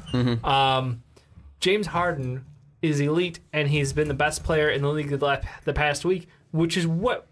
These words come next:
Speaker 2: in my mind, it's one of the things, Wet Boy, we, we're here to point out, look how good this guy is. And I think that, yes, his performance has still been historical.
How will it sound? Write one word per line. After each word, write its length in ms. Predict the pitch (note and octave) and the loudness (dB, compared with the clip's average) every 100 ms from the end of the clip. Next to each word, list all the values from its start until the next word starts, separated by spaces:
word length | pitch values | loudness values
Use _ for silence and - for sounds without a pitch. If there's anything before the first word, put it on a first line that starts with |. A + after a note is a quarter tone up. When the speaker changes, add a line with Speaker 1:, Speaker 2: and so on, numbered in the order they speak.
| _ G3 | _ 0
Speaker 2:
in 180 | F#3 F3 | 2 2
my 160 | G3 | 2
mind, 340 | F#3+ E3 E3 D#3+ | 2 0 0 -2
it's 160 | E3+ | 0
one 100 | G#3 G3+ | 2 2
of 60 | |
the 80 | F#3 | 2
things, 140 | F#3+ | 0
Wet 240 | F3 F3+ F3 | 0 0 0
Boy, 160 | F3+ | -2
we, 160 | D#3+ E3 | 0 -4
we're 180 | E3 E3 | -2 -2
here 160 | E3 F3+ | 2 2
to 180 | D3 A#2 - | 0 -4 -8
point 260 | - G3+ F#3+ | -2 2 2
out, 260 | F3+ - - - _ | 0 -4 -18 -20 _
look 320 | F3 F3 A#3+ - | 0 2 2 0
how 220 | A3+ A3 | -2 0
good 260 | F3 G#3 | 2 2
this 180 | G3 F3+ | 2 -2
guy 180 | - F#3 | 0 0
is. 460 | - A3+ C4 A3 E3+ - | 0 -2 -2 -2 -4 -2
And 140 | E3 | 0
I 100 | E3 | 0
think 300 | E3 F#3+ G3 | 0 0 0
that, 220 | E3+ D3 - _ _ - | 0 0 -4 _ _ -2
yes, 280 | F#3+ A3 - | 0 0 -4
his 140 | F3+ | -4
performance 460 | F#3 E3+ F#3 F3+ F3 | -4 -2 -2 -2 -2
has 180 | D#3 | -2
still 260 | - G3+ G3 | 0 0 2
been 180 | F3+ E3 | 0 -2
historical. 760 | E3 D#3+ - F#3 G3 A2+ G2+ | -2 -2 0 0 0 -2 -10